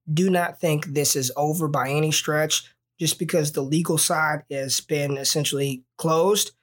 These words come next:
The N F L still has, uh, authority to take some sort of action, some disciplinary action, and we've seen that before. But I, I, I don't believe that any punishment with that, that the N F L hands it down on Tyreek Hill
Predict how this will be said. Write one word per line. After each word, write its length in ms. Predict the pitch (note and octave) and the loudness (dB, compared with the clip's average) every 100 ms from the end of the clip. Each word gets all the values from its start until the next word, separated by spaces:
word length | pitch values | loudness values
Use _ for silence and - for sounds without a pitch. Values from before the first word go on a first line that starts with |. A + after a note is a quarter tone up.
| _ _ - | _ _ -8
The 120 | E3 | -2
N 100 | E3 | 0
F 140 | D#3 E3 | 2 2
L 180 | D3+ | 2
still 340 | D3 - D3 C#3+ | 0 0 0 0
has, 540 | C3+ C3+ C3+ C3 - D3 | -2 -4 -2 -2 -4 -6
uh, 140 | A#2+ - | -8 -6
authority 840 | C#3 - D#3 D3+ D3 C#3+ C3+ B2 - _ _ - | -4 0 0 2 0 0 -2 -6 -12 _ _ -2
to 600 | - F#3+ E3+ D3 C#3 - _ _ - | 2 4 4 2 -2 -8 _ _ -2
take 240 | F#3 E3 | 0 2
some 200 | - D3+ | 2 2
sort 300 | - D#3 C#3+ | 2 2 2
of 80 | C3+ | 4
action, 480 | C3+ C#3+ - D3 C#3 | 4 2 2 0 0
some 160 | D3+ | -2
disciplinary 720 | C3+ C#3+ - - C#3+ C#3 C3 C3 | 0 0 -2 -2 -2 0 0 0
action, 380 | B2 B2+ C#3 | 0 -2 -4
and 160 | C3+ C3 | -4 -4
we've 100 | B2+ | -2
seen 300 | - D#3 C#3 | 0 0 0
that 180 | C3+ - | -2 -4
before. 720 | B2 - A3 G3+ B2+ C3 C3 _ _ _ _ _ _ _ | -8 -2 2 2 0 -2 -4 _ _ _ _ _ _ _
But 120 | G3+ F#3 | -2 2
I, 140 | E3 F3+ | 0 2
I, 140 | F3 - F3+ | 0 2 0
I 20 | |
don't 420 | D#3+ F#3 G3+ F#3+ | 2 2 2 0
believe 300 | F#3+ F#3+ F3 | 2 4 4
that 220 | D#3 D3+ - | 0 0 0
any 520 | F3+ F3+ F3+ E3+ E3+ | 2 4 2 2 -2
punishment 760 | - - G3+ D#3 - C3 B2 B2 _ _ _ _ | -6 0 2 2 0 -2 -4 -6 _ _ _ _
with 280 | D#3 D3 - | -2 -2 -6
that, 380 | D#3+ D3+ D3 D#3+ | -6 -2 -2 -2
that 200 | D#3 D3+ | -2 -2
the 140 | D#3+ D#3+ | 0 2
N 80 | |
F 160 | D#3 D3+ | 2 2
L 340 | D3+ D3+ C#3 C#3 | 2 2 2 0
hands 360 | E3 E3+ D#3 | 0 2 0
it 100 | C3+ | -2
down 340 | D3+ D3 C#3+ C#3+ | -2 0 0 0
on 180 | D3 C#3+ | -2 0
Tyreek 380 | D3 C#3 B2+ | 0 -2 -2
Hill 440 | - G#3+ F#3+ - | 0 2 2 0